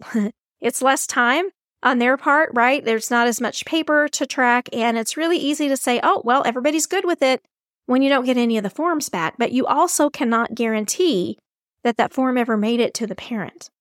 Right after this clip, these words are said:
And so that's a terrible way to gain consent. I don't like it, and I don't support it. I'm just <laughs> gonna be real upfront about that. Please do not provide a reverse consent,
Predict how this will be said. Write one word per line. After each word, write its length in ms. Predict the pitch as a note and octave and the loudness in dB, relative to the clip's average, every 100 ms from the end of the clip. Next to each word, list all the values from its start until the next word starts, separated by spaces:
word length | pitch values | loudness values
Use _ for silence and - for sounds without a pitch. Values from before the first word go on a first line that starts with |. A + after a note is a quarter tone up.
| _ _ _ _ _ _ - | _ _ _ _ _ _ -6
And 140 | A3 | -2
so 100 | - | 2
that's 180 | A3+ A3+ | 2 2
a 60 | A#3 | -2
terrible 540 | - - F4+ F4 D4+ | -4 2 2 4 4
way 160 | A#3+ G#3+ | 4 2
to 80 | G3 | 0
gain 260 | F#3+ F#3 | -2 -6
consent. 480 | - G3 - F#3+ G3+ | -8 -8 -6 -6 -6
I 120 | G#3+ | -6
don't 340 | G#3 A#3+ C#4 - | 0 0 0 -2
like 240 | G3 F3+ | -8 -6
it, 160 | F#3 F#3+ | -8 -6
and 140 | G3+ | -6
I 80 | G3 | -4
don't 260 | G#3 A#3+ - | -2 -4 -4
support 420 | B3 - G#3+ F3+ | -6 -4 -4 -4
it. 140 | F#3+ | -4
I'm 80 | A3+ | -4
just 160 | B3 - | -4 -4
<laughs> 100 | - | 0
gonna 120 | C4+ | 2
be 240 | C4+ A3 _ _ - | 2 0 _ _ -12
real 280 | A3 B3 D#4 | 0 2 4
upfront 420 | - - C4 B3+ | 2 2 0 0
about 300 | G#3+ F#3+ F#3 | -4 -6 -4
that. 220 | G3+ - | -6 -6
Please 580 | - C#4+ E4 A3+ G3+ - _ _ _ - | -4 0 2 0 -4 -8 _ _ _ -2
do 120 | A3+ | 2
not 220 | A3+ A#3+ | 4 2
provide 480 | - B3 G#3 F#3+ G3+ | 0 0 0 0 -2
a 100 | G#3+ | -4
reverse 400 | G#3+ G3+ F#3+ F3+ | -4 -4 -2 -4
consent, 440 | - F#3+ - - | -6 -8 -10 -12